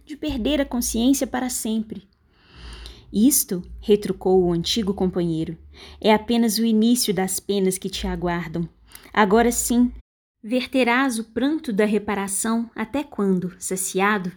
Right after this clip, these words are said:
eu me possa considerar capaz de absolver-te a indignidade sem limite." Saturnino,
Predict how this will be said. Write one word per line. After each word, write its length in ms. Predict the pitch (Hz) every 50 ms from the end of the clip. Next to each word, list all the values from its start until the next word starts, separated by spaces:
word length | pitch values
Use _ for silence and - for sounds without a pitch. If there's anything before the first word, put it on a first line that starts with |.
| _ - -
eu 100 | 196 208
me 140 | 208 214
possa 380 | 208 208 - 220 214 208 - 196
considerar 600 | 196 202 190 - 208 180 185 185 190 190 190 -
capaz 520 | - 208 190 190 - - 226 226 220 190
de 100 | 180 185
absolver-te 960 | 208 190 208 202 - 226 208 208 190 185 220 226 247 247 - - - 208 202 -
a 60 | - 214
indignidade 800 | 208 220 220 220 202 185 226 226 226 185 180 226 247 254 226 196
sem 260 | 196 - - 226 220
limite." 600 | 220 202 196 175 165 170 - - - - - - _ _ _ _ _ _ _ _ _ _ _ _ - - - - - - - - -
Saturnino, 840 | - - - 196 190 190 - 175 151 170 185 190 202 208 202 202 208